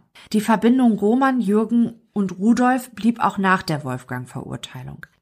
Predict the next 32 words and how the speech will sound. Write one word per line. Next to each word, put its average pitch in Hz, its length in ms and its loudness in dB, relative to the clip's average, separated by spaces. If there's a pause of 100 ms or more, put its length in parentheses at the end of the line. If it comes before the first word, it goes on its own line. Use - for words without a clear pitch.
Die 226 100 4
Verbindung 277 520 2
Roman, 254 460 2
Jürgen 226 380 2
und 196 220 0
Rudolf 240 480 0
blieb 233 200 2
auch - 200 -4
nach 165 240 2
der 151 180 -4
Wolfgang-Verurteilung. 135 1300 -8 (480)
Es 190 180 -2
liegen 294 200 4
Erkenntnisse 254 680 0
vor, 269 340 -2 (300)
dass 208 200 0
dieses 233 340 0
Trio 262 280 -2
das 196 200 -2
Futterhäusle, 202 880 -2 (140)
welches 208 380 0
Wolfgang 202 420 0
gehörte 196 460 0
und 180 160 -6
von 180 160 -4
Schwester 185 340 -4
Beatrix 190 540 -4
geführt 220 420 -8
wurde, 185 320 -4 (320)
illegal 220 480 4
übernommen 156 480 -4
hat. - 380 -20